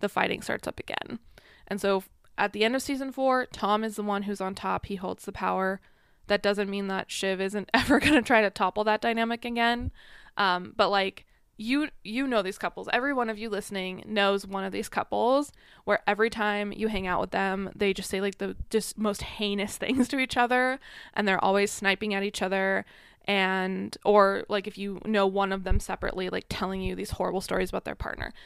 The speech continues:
That's Tom and Shiv plus, you know, like, ten billion dollars. <laughs> And so I think it,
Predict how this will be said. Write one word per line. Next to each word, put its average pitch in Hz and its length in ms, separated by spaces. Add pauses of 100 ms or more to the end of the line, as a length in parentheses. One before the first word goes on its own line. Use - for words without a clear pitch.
That's 226 320
Tom 233 240
and 220 120
Shiv 190 420 (420)
plus, - 560 (100)
you 220 80
know, 190 140
like, - 180
ten 196 300
billion 170 300
dollars. - 520 (300)
<laughs> - 300
And 269 180
so 214 340 (280)
I 233 100
think 254 240
it, 240 220